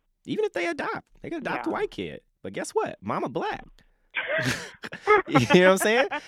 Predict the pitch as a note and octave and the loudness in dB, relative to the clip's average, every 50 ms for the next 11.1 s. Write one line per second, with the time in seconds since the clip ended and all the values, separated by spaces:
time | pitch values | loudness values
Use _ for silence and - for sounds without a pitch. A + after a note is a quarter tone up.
0 | C4 C4 - D#3+ D#3 F#3 A3+ B3 B3 A#3 A3 F#3+ A3+ A#3+ A3+ A3+ - - C4+ G#4+ | -8 -2 2 4 4 4 4 2 2 2 2 2 2 0 0 -2 -2 0 0 0
1 | F#4 C#3 A2 G2+ A2 A2 C3 F#3+ C4+ A#4 D4+ G3+ D#3+ C#3 B2 A2+ G#2+ A2 G#2 F#2 | 0 0 0 -2 0 0 2 2 4 4 2 2 2 2 0 0 0 -2 -4 -2
2 | G2+ G2 F#2 E2 F2 F#2+ F2+ F#2 G2+ - - F4 F4+ A3 E3+ G3 G2+ F2+ D#2+ F#2+ | -2 -4 -4 -4 -6 -8 -6 -2 0 0 0 0 -2 -4 -2 -4 -4 -4 -6 -6
3 | F#2 A#2 D3 F3 - - - B2 A#2 G#2 - - - - _ _ _ _ _ _ | -4 -4 -4 -4 -4 -4 -4 -4 -4 -6 -8 -10 -14 -14 _ _ _ _ _ _
4 | - G2+ G#2+ A#2+ C3 C3+ D3 - A4 - - - - _ _ _ _ _ _ _ | -8 -4 -2 -2 -2 -2 -2 -2 -4 -4 -6 -8 -16 _ _ _ _ _ _ _
5 | _ _ _ - - _ _ _ _ _ _ _ _ _ _ _ _ _ _ _ | _ _ _ -20 -20 _ _ _ _ _ _ _ _ _ _ _ _ _ _ _
6 | - - E2+ D#2 - - _ _ - _ _ _ _ _ _ - - - - G2 | -18 -16 -16 -16 -16 -20 _ _ -20 _ _ _ _ _ _ -18 -18 -16 -16 -18
7 | F#2+ _ _ _ _ _ _ _ _ _ _ _ _ _ _ _ _ _ - E4 | -20 _ _ _ _ _ _ _ _ _ _ _ _ _ _ _ _ _ -4 -4
8 | F#4 - _ - - F#3 D#3+ C#3+ C#3 E3 - _ _ - D#4+ E4+ F#4 - - A3 | -4 -4 _ -10 -6 -4 -4 -4 -4 -8 -12 _ _ 2 4 4 4 4 2 -2
9 | F3 D#3+ - F3+ F3 E3 - D#3 D3+ - - F#3 F3 - E3 D#3+ D#3+ _ - E3 | -4 -4 -4 -4 -6 -4 -4 -6 -8 -8 -8 -12 -12 -10 -10 -14 -14 _ -16 -14
10 | D#3+ E3 E3+ F3 F3+ _ _ _ _ _ _ _ _ _ _ - - - - - | -12 -12 -12 -12 -14 _ _ _ _ _ _ _ _ _ _ -20 -20 -20 -8 -2
11 | - C4 | -2 -2